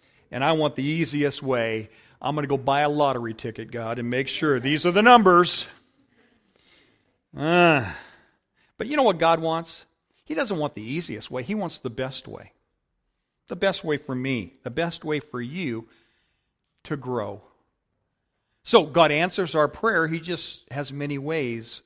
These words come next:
of doing it. And the way that grows your faith sometimes requires a delayed answer. And remember, we talked about this. A delay is not a denial. And maturity, a mark of maturity, is knowing the difference between no and not yet.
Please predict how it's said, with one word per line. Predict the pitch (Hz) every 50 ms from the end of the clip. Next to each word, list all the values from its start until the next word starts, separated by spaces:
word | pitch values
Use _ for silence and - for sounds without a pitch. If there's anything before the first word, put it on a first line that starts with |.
| _
of | - 120 120 117
doing | 113 131 131 127 123 110
it. | 104 95 95 - _ _ _ _ _ _ _ _ _ _ _ _ _ _ _ _ _ _ _ _
And | - 120 123
the | 123
way | 123 151 165 165
that | 151 147 127
grows | 117 139 151 160 165 156 -
your | 151 143
faith | 135 - - 131 127 123 120
sometimes | - - 160 165 170 170 - - 139 127 123 123 117 -
requires | 127 127 127 - - 160 143 135 127 127 127 120 - - _ _ -
a | 139
delayed | 120 131 123 120 117 120 123 127 131 131 123 123 - _ _ _ _ _ _ _ _
answer. | 113 120 123 120 - - 113 104 95 92 90 - _ _ _ _ _ _ _ _ _ _ _ _ _ -
And | 131 139 131 -
remember, | 151 151 147 175 214 220 151 123
we | 113 127 139
talked | 135 147 160 190 190 -
about | 139 123 120 117 113 -
this. | 120 120 - -
A | 135
delay | 123 - 139 131 127 120 131 156
is | 170 156
not | 147 123 113 120
a | 127
denial. | 135 127 151 156 165 180 196 165 127 98 95 - _ _ _ _ _ _ _ _ _ _ _ _ _ _ _
And | - 120 120 123
maturity, | 127 127 - - - 180 208 220 185 156 135 127
a | 123 127
mark | 135 139 151 151
of | - 160
maturity, | 151 143 - - - 214 185 147 131 127 123 131
is | 131 - 135
knowing | 147 156 165 151 139 135
the | 135 139
difference | 135 123 151 147 - - 117 117 -
between | - - 123 120 - 120 127 120 117 113 117 117 131
no | 139 139 143 151 160 160
and | 151 143
not | 131 131 135 135 135
yet. | 151 175 190 131 95 -